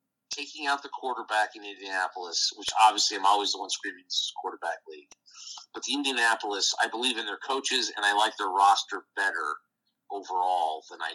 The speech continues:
do Tennessee. Um, so it, it, to me, it comes down to, you know, can they, if they get average quarterback play, whether it's out of some combination of,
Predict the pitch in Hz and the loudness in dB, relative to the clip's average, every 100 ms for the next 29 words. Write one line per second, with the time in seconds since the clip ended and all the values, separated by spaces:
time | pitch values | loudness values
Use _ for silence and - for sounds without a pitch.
0 | - 90 87 - - - 73 - 82 71 | -6 -8 -8 -8 -6 -2 2 2 2 -4
1 | - - _ - - 76 73 - - - | -14 -20 _ 0 4 6 4 2 -10 -4
2 | - - - - 311 - - - 110 123 | 0 0 -4 -8 -12 -8 -4 -2 0 0
3 | - - 95 - 92 92 - 95 87 - | 0 -2 -2 0 2 2 0 -2 -6 -10
4 | - - - - 90 92 - - 131 135 | -18 -16 -14 -12 -8 -8 -8 -4 -4 0
5 | - - 123 120 120 123 120 - - - | -2 4 8 8 6 2 0 -2 -6 -8
6 | _ _ _ - - 117 110 104 92 - | _ _ _ -10 -2 0 0 0 -2 -2
7 | 95 90 85 90 90 87 - - 95 92 | -10 -10 -10 -12 -10 -8 -6 0 0 0
8 | 87 - - 95 90 107 110 98 95 98 | -4 -4 -4 -4 -4 0 0 -2 -6 -4
9 | 95 107 95 87 87 87 | -2 -2 -4 -4 -4 -6